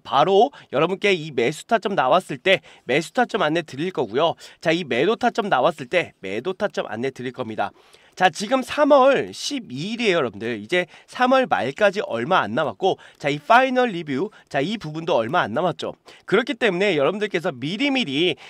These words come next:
자, 에이치엘비 주 대표가 이거를 체크를 해놔야 되거든요, 여러분들. 그래서 여러분께 이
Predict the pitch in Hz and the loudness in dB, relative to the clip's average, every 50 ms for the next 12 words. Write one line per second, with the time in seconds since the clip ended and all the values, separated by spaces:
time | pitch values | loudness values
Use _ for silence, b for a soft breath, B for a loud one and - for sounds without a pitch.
0 | B B - 170 151 135 151 202 247 254 247 - - 233 208 180 156 190 185 143 | B B 2 4 4 6 6 4 2 2 -4 -6 -2 0 0 0 0 -2 -4 -4
1 | B B B B - - 160 208 240 - - 226 208 220 202 160 151 160 185 202 | B B B B -12 -6 -2 -2 -2 -2 -2 0 2 2 2 2 0 0 2 2
2 | 220 196 131 b b b b b - - - 277 262 - - - 277 262 269 247 | 2 0 0 b b b b b -12 -6 -4 -4 -6 -6 -10 -8 -6 -4 -2 -4
3 | 240 214 285 320 320 302 294 285 247 180 151 135 - 104 110 107 98 95 104 151 | -2 -2 -2 4 6 6 6 6 4 2 -2 -2 -6 -6 -8 -8 -8 -6 -4 -2
4 | 190 202 B B B B - 180 196 190 226 170 151 151 170 180 180 - 170 175 | -4 -4 B B B B 0 0 2 2 2 4 4 4 2 0 -2 -2 0 0
5 | 190 165 B B B B B 160 170 | 0 0 B B B B B -10 -10